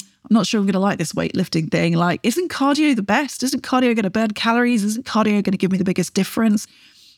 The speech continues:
And then they've done it and they're like, "Oh my God, <laughs> I can't believe I've not done this before. I love it." And they would never, ever go back. You know, they see the changes they want to, they increase their confidence, you know,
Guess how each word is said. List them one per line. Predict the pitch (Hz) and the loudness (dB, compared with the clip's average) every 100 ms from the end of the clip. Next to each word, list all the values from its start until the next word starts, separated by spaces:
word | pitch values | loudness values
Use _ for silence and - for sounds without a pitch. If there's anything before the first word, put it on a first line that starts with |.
| - | 0
And | 196 | 4
then | 196 | 4
they've | 196 - | 2 2
done | 240 190 | 2 2
it | |
and | 160 | 0
they're | 170 | 0
like, | 165 - | 0 0
"Oh | 175 | 0
my | 175 | 2
God, | 190 165 - - - 165 | 2 0 -2 -10 -18 -20
<laughs> | - - - - | -20 -20 -8 -4
I | |
can't | - 214 | 2 2
believe | 208 196 | 4 2
I've | 208 | 2
not | 214 196 | 2 2
done | 240 | 2
this | 240 190 | 2 0
before. | 202 180 185 | -2 0 2
I | |
love | 220 247 233 | 4 4 2
it." | 185 - - - - - | -2 -6 -14 -20 -10 -2
And | 208 | 0
they | 202 | 2
would | 185 | 2
never, | 190 196 190 175 | 2 2 2 -2
ever | 185 180 | -2 -2
go | 180 185 | 0 0
back. | 185 170 - 190 | 0 -2 0 -2
You | |
know, | 180 | 0
they | 180 175 | 0 -2
see | - 196 | -2 -2
the | - | -2
changes | - 277 247 233 | 0 2 4 2
they | 220 214 | 0 0
want | 220 208 - | 0 -2 -2
to, | 220 214 214 196 | 0 2 2 0
they | 180 | 0
increase | 190 175 180 - | 0 0 -2 -2
their | - | -6
confidence, | - 262 226 226 220 214 202 - - - - _ - | 0 0 2 0 0 4 2 0 -8 -18 -20 _ 0
you | 220 | 2
know, | 190 | 2